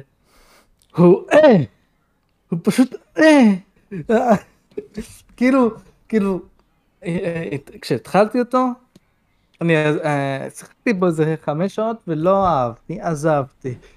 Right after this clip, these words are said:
אבל אמרתי, "אני חייב עוד פעם, אני חייב שוב, אני חייב שוב." אה, אה,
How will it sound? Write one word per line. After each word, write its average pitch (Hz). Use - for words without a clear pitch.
אבל 131
אמרתי, 160
"אני 135
חייב 151
עוד 151
פעם, 107
אני 113
חייב 165
שוב, 156
אני 139
חייב 131
שוב." -
אה, 113
אה, 123